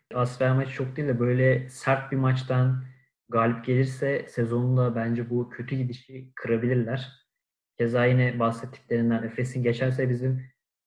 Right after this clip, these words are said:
kaç kere daha aramızda sohbet ettiğimizde bu basket konusunda Efes'teki en önemli artı şeydi.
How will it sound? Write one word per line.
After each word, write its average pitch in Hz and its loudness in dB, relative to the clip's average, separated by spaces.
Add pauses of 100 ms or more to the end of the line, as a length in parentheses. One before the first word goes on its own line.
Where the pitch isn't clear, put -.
(300)
kaç 143 -2
kere 160 2
daha 147 4
aramızda 127 2
sohbet 135 0
ettiğimizde 127 0
bu 117 0
basket 117 -6
konusunda 110 -8
Efes'teki 151 -2
en 139 0
önemli 147 2
artı 135 2
şeydi. 123 2